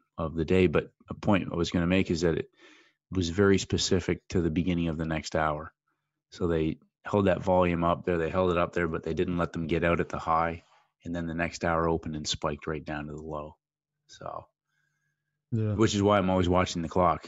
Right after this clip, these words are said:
Speaker 1: I'm wo-, I'm so tuned to the fact that as, you know, every fifteen minute rotation,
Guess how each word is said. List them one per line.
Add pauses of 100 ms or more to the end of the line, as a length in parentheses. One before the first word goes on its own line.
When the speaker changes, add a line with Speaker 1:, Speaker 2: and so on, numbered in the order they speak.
(120)
Speaker 1:
I'm
wo-,
I'm
so
tuned (100)
to
the
fact
that
as, (280)
you
know,
every
fifteen
minute
rotation,